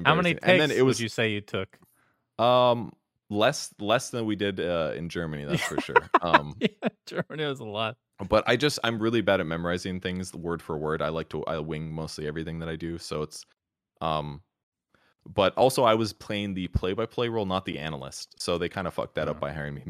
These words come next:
Speaker 2: Huge
Speaker 1: Oh,
Speaker 2: mistake
Speaker 1: boy.
Speaker 2: for them.
Speaker 1: Huge.
Speaker 2: Um, but at one point I had to be like, "Line," <laughs> 'cause I legit did it, but I felt so fucking awkward.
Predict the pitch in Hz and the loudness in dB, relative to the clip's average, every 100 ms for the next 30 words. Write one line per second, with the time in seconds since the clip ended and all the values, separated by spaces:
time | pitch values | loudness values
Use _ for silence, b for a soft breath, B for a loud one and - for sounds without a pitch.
0 | - - 107 82 78 76 69 85 78 73 | -10 -4 -4 -4 -6 -6 -8 -8 -10 -10
1 | 76 b b 101 90 82 92 87 80 76 | -14 b b -12 -12 -6 0 0 0 -4
2 | 104 _ _ 92 104 98 123 127 110 110 | -12 _ _ 2 6 6 4 2 2 2
3 | 104 104 95 - 95 127 131 131 - - | 2 0 0 -2 0 2 2 -2 -2 2
4 | 110 107 104 113 107 101 110 101 98 101 | 2 2 2 2 2 0 0 -2 0 2
5 | 117 113 - - 104 104 98 90 90 82 | 2 0 -2 2 2 2 -2 -4 -6 -6
6 | 87 80 76 | -6 -8 -8